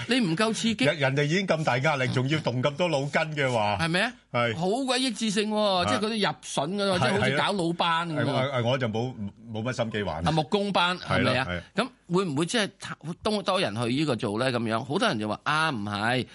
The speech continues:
Speaker 1: 因為而家呢，都俾咗你呢，入咗嚟之後呢，即係考慮返你啲遊戲。」係啊，佢考慮返你遊戲。
Speaker 2: 係。
Speaker 1: 不過阿爺講直好多樣嘢啊嘛，啲遊戲唔好咁暴戾啊嘛。
Speaker 2: 即係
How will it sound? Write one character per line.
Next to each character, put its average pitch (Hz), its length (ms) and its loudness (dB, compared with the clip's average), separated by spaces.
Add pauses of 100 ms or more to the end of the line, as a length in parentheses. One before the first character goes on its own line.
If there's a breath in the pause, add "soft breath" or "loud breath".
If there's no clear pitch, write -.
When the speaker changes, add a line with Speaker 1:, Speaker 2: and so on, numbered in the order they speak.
(160 loud breath)
Speaker 1:
因 202 80 0
為 131 160 0
而 98 60 -6
家 143 160 0
呢， 156 120 0
都 156 100 -4
俾 120 220 -4
咗 135 120 0
你 104 80 -2
呢， 127 180 0
入 117 120 -4 (140)
咗 104 60 -4
嚟 110 140 -4
之 - 160 -6
後 98 100 0
呢， 107 140 -2 (240 loud breath)
即 - 100 -2
係 - 40 -2
考 135 280 0
慮 123 100 -2
返 147 160 -2
你 139 60 -4
啲 139 60 -2 (100)
遊 95 140 -6
戲。」 101 120 -8 (300 loud breath)
係 151 180 2
啊， 175 140 -4
佢 156 100 -2
考 151 200 0
慮 147 100 -2
返 170 180 -4
你 135 260 -4
遊 85 100 -6 (100)
戲。 110 140 -4
Speaker 2:
係。 - 20 -14 (380 loud breath)
Speaker 1:
不 - 80 -10
過 185 100 2
阿 - 60 2
爺 92 200 0
講 95 220 -2
直 139 160 -6
好 87 140 -4
多 120 160 0
樣 117 160 -2
嘢 85 180 -4
啊 90 60 -6
嘛， 95 180 -8 (160 loud breath)
啲 208 80 0
遊 107 240 0
戲 117 80 0
唔 90 120 -2
好 - 80 -2
咁 107 180 -2
暴 90 200 -2
戾 87 160 -2
啊 95 100 -2
嘛。 110 60 -4
Speaker 2:
即 143 60 4
係 135 40 6